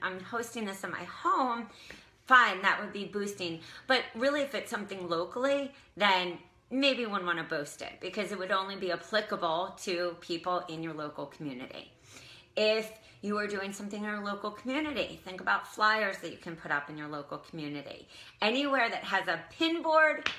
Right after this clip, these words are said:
should have something on it because you know what, guys? That is what I did. I looked at pin boards. Anywhere that had a pin board, I had a flyer on it.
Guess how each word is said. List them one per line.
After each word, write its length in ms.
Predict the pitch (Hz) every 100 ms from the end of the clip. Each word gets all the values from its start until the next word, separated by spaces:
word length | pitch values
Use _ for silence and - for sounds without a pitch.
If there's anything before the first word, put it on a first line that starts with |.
| -
should 240 | - 220 196
have 200 | 185 -
something 400 | 185 175 180 165
on 140 | 147
it 80 | -
because 320 | - 170 180 202
you 60 |
know 120 | 202
what, 220 | 208 - -
guys? 300 | 208 202 202 - - _
That 260 | 180 160 156
is 140 | 175 -
what 100 | 156
I 140 | 147
did. 180 | - - - - - -
I 60 | 202
looked 240 | 220 220
at 100 | 180
pin 300 | - 220 220
boards. 560 | 202 196 170 156 - - -
Anywhere 540 | 226 254 233 226 202
that 160 | 175 202
had 160 | 185
a 40 | 170
pin 360 | - 262 269
board, 460 | 269 262 247 247 247 - - - -
I 220 | 196 208
had 460 | 208 190 180 175 -
a 60 | 180
flyer 520 | - 170 160 160 156
on 200 | 147 135
it. 120 | 143